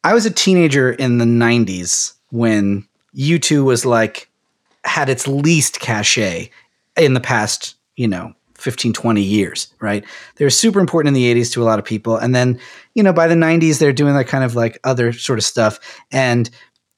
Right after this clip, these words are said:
kids like me liked Dinosaur Junior and Pixies and, you know,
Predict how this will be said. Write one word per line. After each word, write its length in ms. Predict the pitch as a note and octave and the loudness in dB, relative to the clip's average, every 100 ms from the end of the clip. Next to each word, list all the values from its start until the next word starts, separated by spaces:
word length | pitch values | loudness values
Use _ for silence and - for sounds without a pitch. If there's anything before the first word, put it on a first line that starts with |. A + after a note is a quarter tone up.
| - | -2
kids 260 | F#3+ D#3 | 0 2
like 200 | D3 C#3+ | 2 0
me 260 | C#3 C3+ B2+ | 2 2 2
liked 400 | A#2+ G#2+ G2+ - - | 0 0 -2 -10 -6
Dinosaur 340 | A2+ G#2+ - G2+ | -4 -2 -4 -4
Junior 480 | G#2 G#2 G2+ G2+ | -2 0 2 0
and 220 | F#2+ F2+ - | -2 -6 -10
Pixies 520 | G2+ - F#2+ F2+ - | -8 -6 -6 -8 -10
and, 360 | G2 F#2 F#2 - | -10 -12 -12 -12
you 140 | G2+ F2 | -10 -8
know, 220 | - | -10